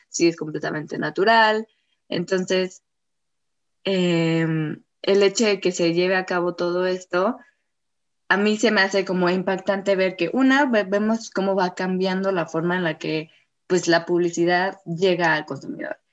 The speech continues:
Y dos, creo que es fundamental igual ver que, como ya les mencioné, una, el consumidor comienza a preocuparse más por lo que está comiendo, pero también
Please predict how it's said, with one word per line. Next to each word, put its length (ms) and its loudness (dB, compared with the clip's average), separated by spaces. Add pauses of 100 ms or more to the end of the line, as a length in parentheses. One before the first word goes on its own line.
(360)
Y 180 0
dos, 480 4
creo 220 0
que 180 2
es 140 -4
fundamental 760 0
igual 440 2 (640)
ver 480 2 (720)
que, 160 4
como 180 0
ya 220 2
les 100 0
mencioné, 720 0
una, 340 2
el 100 -4
consumidor 380 -2
comienza 400 -4
a 20 -4
preocuparse 460 -6
más 140 -4
por 120 -8
lo 80 -6
que 60 -16
está 140 -6
comiendo, 560 -2
pero 280 4
también 680 0